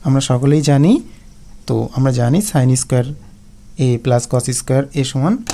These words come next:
ওয়ান। তাহলে এর পরিবর্তে আমরা এখন ওয়ান লিখতে পারি, প্লাস সাথে থেকে যাচ্ছে টু sin A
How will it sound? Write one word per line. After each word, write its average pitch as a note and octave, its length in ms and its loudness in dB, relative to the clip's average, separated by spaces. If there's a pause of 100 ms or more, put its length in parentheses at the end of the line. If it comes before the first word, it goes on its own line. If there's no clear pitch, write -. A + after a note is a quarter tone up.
(120)
ওয়ান। G2 200 -2 (880)
তাহলে B2 320 2 (1200)
এর C3 140 2
পরিবর্তে B2 400 2
আমরা C3+ 160 2
এখন C#3 160 2
ওয়ান C3+ 200 4
লিখতে C#3 240 -4
পারি, D3+ 140 2 (140)
প্লাস C3 280 2 (320)
সাথে C3 260 0
থেকে B2+ 200 2
যাচ্ছে C3 260 0 (720)
টু C3+ 120 4 (720)
sin C3+ 360 2 (100)
A - 20 2